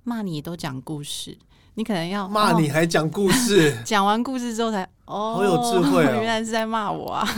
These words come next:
Speaker 2: <laughs> 好有智慧哦。
Speaker 1: <laughs> 对。
Speaker 2: 真的很厉害。
Speaker 1: 嗯。
Speaker 2: 那你们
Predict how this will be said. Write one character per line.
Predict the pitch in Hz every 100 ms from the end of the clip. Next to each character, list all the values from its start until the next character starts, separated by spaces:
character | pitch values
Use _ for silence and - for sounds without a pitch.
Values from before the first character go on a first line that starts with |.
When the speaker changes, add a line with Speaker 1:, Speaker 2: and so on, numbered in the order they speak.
| 220 226
Speaker 2:
<laughs> | - 240 247 -
好 | 196 214
有 | 196
智 | 165 214 190
慧 | 202 175
哦。 | 123 110 240 - - -
Speaker 1:
<laughs> | _ - 370 285 _ 196
对。 | 165 131 190 _ _ _
Speaker 2:
真 | - 170
的 | 143
很 | 120
厉 | 127 120
害。 | 117 104 95
Speaker 1:
嗯。 | 180 175 151 143 190 - _ _
Speaker 2:
那 | 202
你 | 175
们 | 123